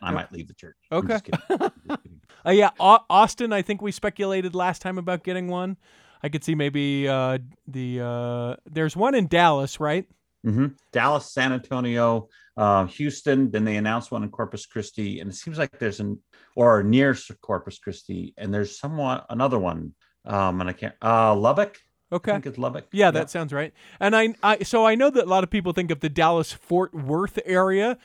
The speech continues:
Speaker 2: Do you think
Speaker 1: Mm-hmm.
Speaker 2: that there's want or reason to put one on the other side of that
Speaker 1: Yeah,
Speaker 2: area?
Speaker 1: there's, there's a large Mormon com-,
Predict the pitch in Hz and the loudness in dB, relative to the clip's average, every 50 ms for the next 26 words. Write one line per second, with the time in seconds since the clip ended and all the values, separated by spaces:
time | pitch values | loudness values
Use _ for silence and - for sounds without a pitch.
0 | _ - _ - 180 180 190 185 202 185 202 196 185 180 160 - - 151 156 165 | _ -18 _ -6 -2 0 0 -2 -2 -4 -6 -4 -2 -2 -4 -4 -4 -2 0 0
1 | 175 175 - - 170 165 151 151 160 160 151 175 160 147 - 180 175 151 165 160 | 0 0 -2 -2 -2 -2 0 0 -2 0 -2 -2 -2 -2 -2 -4 -4 -2 -2 -2
2 | 156 151 151 147 147 147 156 160 - - 170 165 156 151 156 151 160 151 151 156 | 0 0 0 0 -2 -2 -2 -4 -4 -4 -4 -4 -2 -2 -2 -2 2 4 6 6
3 | 147 135 127 143 165 156 - - _ 135 135 143 143 143 117 107 110 110 - - | 6 6 4 4 2 2 -2 -6 _ 0 0 2 2 2 2 2 2 0 -2 -6
4 | _ _ _ _ _ 107 104 104 107 104 104 104 95 90 - - 92 85 | _ _ _ _ _ -6 -4 -2 -2 -2 -2 -4 -4 -6 -6 -8 -10 -10